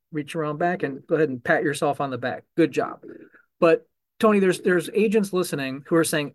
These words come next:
"Oh, come on, it can't be that easy. It can't be that easy." I'm gonna do some math for you real quick, and I'm not even gonna use a calculator. So most of us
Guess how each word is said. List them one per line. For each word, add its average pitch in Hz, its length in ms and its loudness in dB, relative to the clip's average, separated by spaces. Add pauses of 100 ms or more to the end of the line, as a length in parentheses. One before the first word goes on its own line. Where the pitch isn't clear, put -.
"Oh, 185 220 0
come 151 220 -6
on, 110 260 -6
it 175 160 0
can't 202 340 -2
be 165 180 -2
that 143 280 0
easy. 127 520 -6 (220)
It 156 140 -4
can't 196 300 -4
be 160 140 -2
that 139 200 -2
easy." 120 420 -4 (500)
I'm 202 140 4
gonna 220 140 6
do 180 160 2
some 151 220 -2
math 135 300 -6
for 131 200 0
you 117 300 -6
real 147 200 2
quick, - 440 -4 (240)
and 135 120 -2
I'm 135 60 -2
not 165 160 2
even 185 80 2
gonna 175 140 0
use 160 180 2
a 151 60 -4
calculator. - 720 -6 (720)
So 151 500 4 (400)
most 208 400 2
of 165 100 2
us 131 460 -4